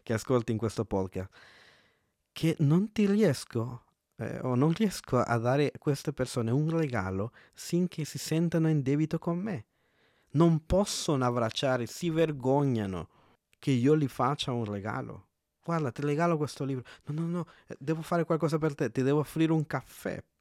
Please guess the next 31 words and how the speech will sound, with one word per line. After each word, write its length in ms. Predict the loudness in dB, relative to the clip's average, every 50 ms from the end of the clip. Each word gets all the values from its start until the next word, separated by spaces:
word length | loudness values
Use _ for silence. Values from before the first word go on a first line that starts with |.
| _ _
per 180 | -6 -6 -6
compensare 1080 | -2 -2 -2 -2 -2 -4 -6 -6 -6 -6 -6 -10 -8 -8 -8 -6 -6 -6 -6 -6 -8 -10 _ _ _ _ _ _ _ _ _ _
che 140 | -12 -12
tu 120 | -8 -6 -6
hai 80 | -6
fatto 300 | -6 -6 -8 -8 -8 -6
questo." 320 | -6 -6 -6 -4 -4 -8 -8 -10 -16 _ _ _ _ -20 _ _
Non 240 | -2 0 0 0 -2
c'è, 340 | -4 -4 -2 0 0 -2 -2 -6 -10 -20 -20 -20 _ _ _ _ _ -20 -6
non 160 | 0 2 2 4
c'è 180 | 4 2 2
spazio 500 | 0 0 2 4 4 4 4 2 -2 -2
per 200 | 2 2 2 4
l'amore 340 | 4 2 4 4 4 4 2
incondizionale, 920 | 0 0 0 0 0 0 -2 -4 -6 -6 -4 -4 -2 -2 -4 -6 -8 -8
no? 200 | -8 -8 -10 -10 -12 _ _ _ _ _ _ _
Quindi 240 | _ -2 0 0 0
se 160 | 0 0 -2
tu 100 | 0 2
hai 100 | 2 4
avuto 460 | 4 2 2 0 -2 -2 0 0 0 0
privilegi 840 | 0 -2 -2 -2 0 0 2 2 2 2 0 0 -2 -2 -4 -2
nella 240 | -2 -2 -2 -4 -6
tua 160 | -4 -6 -4
vita, 320 | -4 -6 -8 -10 -8 -8
no? 240 | -6 -6 -6 -8 -10 -14 _ _ _ _ _ _ -8
Mm, 380 | -6 -4 -4 -4 -4 -4 -6 -8 -10 -12 _ _ _ -18 -18 -12 _
un 180 | -4 -4 -2 0
po' 160 | 0 0 2
te 120 | 2 4
vergogni, 600 | 4 4 2 0 0 0 0 0 0 -2 -6 -10